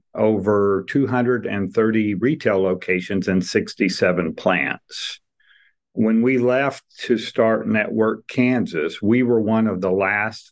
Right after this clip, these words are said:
fifteen retail locations they had. I often tell people I'm more proud of the fact that we were able to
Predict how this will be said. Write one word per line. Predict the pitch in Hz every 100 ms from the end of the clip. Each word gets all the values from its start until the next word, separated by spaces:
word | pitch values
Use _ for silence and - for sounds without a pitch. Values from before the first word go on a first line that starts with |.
| _
fifteen | 123 113 - - 120 110 113
retail | 98 104 107 101 95
locations | 95 95 95 92 - 80 -
they | 78 73
had. | - - - - - - - - 92
I | 110
often | 113 113 - 95 92
tell | 110 104
people | 107 101 90
I'm | 98 101
more | 113 120
proud | - 117 104
of | 92
the | 92
fact | 92 92 80 82 - _ _
that | 101 98 87 104
we | 110 107 104 98 90 _ _
were | 104 98
able | 113 107 101 101
to | 101 117 104 98 95